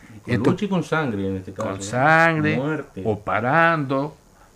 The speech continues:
Speaker 2: parando, diciendo, "Loco, vos no me estás dando lo que me corresponde, paro". Y ese paro significa que te, ese día te van a descontar el sueldo,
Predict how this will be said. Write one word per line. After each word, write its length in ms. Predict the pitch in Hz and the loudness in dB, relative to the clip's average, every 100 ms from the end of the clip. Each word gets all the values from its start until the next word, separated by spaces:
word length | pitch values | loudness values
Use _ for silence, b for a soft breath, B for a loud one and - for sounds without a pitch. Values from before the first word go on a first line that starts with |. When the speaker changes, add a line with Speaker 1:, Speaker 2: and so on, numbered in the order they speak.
| _ | _
Speaker 2:
parando, 680 | 90 101 127 165 143 117 110 | 0 2 4 6 6 4 2
diciendo, 440 | 110 - 131 123 | 2 0 0 0
"Loco, 420 | 113 120 135 135 107 | 0 -2 -4 -6 -8
vos 300 | 107 131 147 | -4 -2 2
no 100 | 147 | 2
me 100 | 120 | 2
estás 260 | - 127 | 0 0
dando 360 | 143 151 151 123 | 2 2 2 -2
lo 120 | 104 | -4
que 100 | 101 | -6
me 140 | 98 98 | -10 -10
corresponde, 840 | 110 117 117 - 160 185 185 151 | -6 -6 -6 -6 -4 -2 -2 -2
paro". 580 | - - 110 92 82 - - _ b b b b b _ | -2 2 2 0 -6 -14 -20 _ b b b b b _
Y 200 | - 135 | -2 4
ese 340 | 196 196 226 139 - _ | 4 2 -2 -4 -10 _
paro 600 | 196 175 98 95 110 170 - _ | 8 8 8 2 -2 -4 -10 _
significa 920 | - - 113 120 117 143 139 151 151 127 | -20 -6 -2 0 0 0 2 4 4 2
que 100 | 104 | -6
te, 280 | 98 101 | -4 -4
ese 200 | 120 - | -4 -4
día 240 | 120 135 131 | -2 -2 -2
te 80 | 104 | -2
van 200 | 98 95 | -2 -2
a 40 | |
descontar 540 | 92 - 95 95 131 | -6 -6 -8 -4 -6
el 160 | 87 90 | -6 -12
sueldo, 760 | - 165 170 147 123 127 143 | 0 4 6 6 4 0 -4